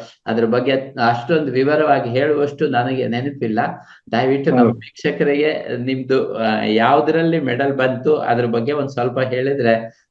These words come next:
Speaker 1: ಆ, ಈ ನಾವು ಇನ್ನೊಂದ್ ಸಾರಿ ನಿಮ್ಗೆ ಅಭಿನಂದನೆ ಮಾಡ್ಲಿಕ್ಕೆ ಒಂದು ಅವಕಾಶ ಆಗತ್ತೆ ಅಂತ ಅನ್ಕೊಂಡಿದ್ದೀನಿ.
Speaker 2: ಹಾ ಗುರೂಜಿ. ನಾನು ವೃತ್ತಿ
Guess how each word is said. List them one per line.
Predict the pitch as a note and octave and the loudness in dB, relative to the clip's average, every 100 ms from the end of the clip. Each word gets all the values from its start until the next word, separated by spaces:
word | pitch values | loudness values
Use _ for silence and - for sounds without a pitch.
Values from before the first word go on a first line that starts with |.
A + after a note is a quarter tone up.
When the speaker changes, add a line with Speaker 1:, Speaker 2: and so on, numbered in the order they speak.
| - | -6
Speaker 1:
ಆ, | |
ಈ | G#2+ A2 A#2+ | -2 -2 0
ನಾವು | A#2 A2+ A2 G#2+ G#2 | 0 2 0 0 -2
ಇನ್ನೊಂದ್ | A#2 C3 C3+ | -2 -2 -2
ಸಾರಿ | C3+ A#2+ A#2 | 2 2 2
ನಿಮ್ಗೆ | G#2+ A#2+ A#2+ | 2 0 0
ಅಭಿನಂದನೆ | A2 A2+ B2+ C3 B2+ | 0 0 -2 -2 -2
ಮಾಡ್ಲಿಕ್ಕೆ | A#2 A2 G#2+ A2+ A2+ | -2 -2 -4 -6 -2
ಒಂದು | G#2 | -2
ಅವಕಾಶ | - B2 A#2 B2 | -2 -2 -2 -2
ಆಗತ್ತೆ | A2+ A2 - | -2 -4 -6
ಅಂತ | F#2+ - | -8 -6
ಅನ್ಕೊಂಡಿದ್ದೀನಿ. | G2 F#2+ - F#2 F2+ F2 F2+ - - _ D3+ | -8 -8 -10 -6 -4 -2 -4 -6 -14 _ 4
Speaker 2:
ಹಾ | |
ಗುರೂಜಿ. | C#3+ A#2 A2+ - - | 6 6 2 -6 -2
ನಾನು | C#3 C#3+ D3+ | 2 4 6
ವೃತ್ತಿ | D#3 C#3+ D3 - F3 F3+ F3 F3 E3+ E3+ | 6 6 4 4 6 8 8 6 4 4